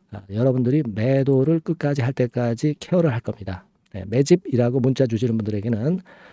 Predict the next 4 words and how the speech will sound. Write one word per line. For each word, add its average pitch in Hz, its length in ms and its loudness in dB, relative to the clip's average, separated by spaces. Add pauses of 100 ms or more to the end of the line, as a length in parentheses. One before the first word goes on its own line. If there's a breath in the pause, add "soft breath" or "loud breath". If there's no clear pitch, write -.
(120 loud breath)
최선을 135 500 -2
다해서 107 480 -2 (1080)
케어를 151 280 0
하겠습니다. 104 600 -8